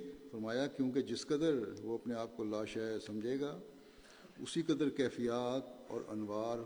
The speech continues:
خدا تعالیٰ سے اتریں گے جو اس کو روشنی اور قوت پہنچائیں گے۔ اگر انسان یہ عقیدہ رکھے گا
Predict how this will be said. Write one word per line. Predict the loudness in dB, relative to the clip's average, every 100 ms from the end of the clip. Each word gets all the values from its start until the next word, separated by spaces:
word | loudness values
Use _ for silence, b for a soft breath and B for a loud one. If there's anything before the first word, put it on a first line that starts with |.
| -4
خدا | -2 -2
تعالیٰ | 0 -2 -2
سے | -4
اتریں | -4 -4 -4
گے | -4 -6 -10 -20 B B B B B -4
جو | 0 0
اس | 0
کو | 0
روشنی | 2 2 4 4
اور | 4
قوت | 2 2 0
پہنچائیں | -2 -2 -2 -2 -2
گے۔ | -4 -6 -12 B B B B B B B B -10
اگر | 0 2
انسان | 2 0 -2 0 0
یہ | 0
عقیدہ | -2 -4 -2 -2
رکھے | -2 -2 0
گا | -2